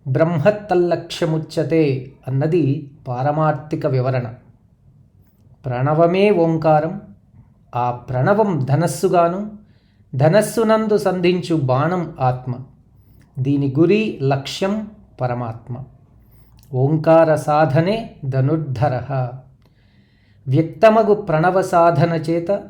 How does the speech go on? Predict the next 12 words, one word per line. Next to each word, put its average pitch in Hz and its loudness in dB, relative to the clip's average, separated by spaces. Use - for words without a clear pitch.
అవ్యక్త 190 2
పరమాత్మానుభూతి 180 -2
సాధించుట 151 -4
అన్నది 151 -2
ధనుర్ధారణం. 139 -2
దేవతాపరంగా 147 0
ధనస్సును 165 0
ధరించుట 175 0
అనగా 156 0
ధర్మరక్షణ, 165 -2
దుష్ట 131 -4
శిక్షణ. 131 -6